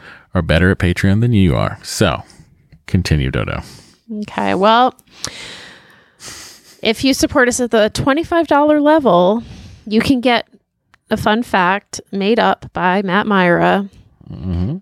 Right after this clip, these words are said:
Speaker 2: once a month. It's a new fun fact every month. You also get our whole, our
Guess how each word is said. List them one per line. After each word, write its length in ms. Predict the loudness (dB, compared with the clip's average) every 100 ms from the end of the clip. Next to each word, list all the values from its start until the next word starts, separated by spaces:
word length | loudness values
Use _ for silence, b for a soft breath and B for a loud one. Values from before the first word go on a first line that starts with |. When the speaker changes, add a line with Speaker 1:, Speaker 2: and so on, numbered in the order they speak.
| -4
Speaker 2:
once 260 | -4 -2
a 40 | -2
month. 540 | 0 -2 -4 -10 -10 -10
It's 80 | -4
a 40 |
new 160 | 2 2
fun 220 | 2 -2
fact 340 | -2 -2 -2 0
every 200 | 0 0
month. 440 | 0 -4 -6 -12 -14 _ _ B B B B B B B B
You 140 | 0
also 300 | 2 2 2
get 160 | 2 2
our 100 | 2
whole, 180 | 2 0 -2
our 240 | -2 -2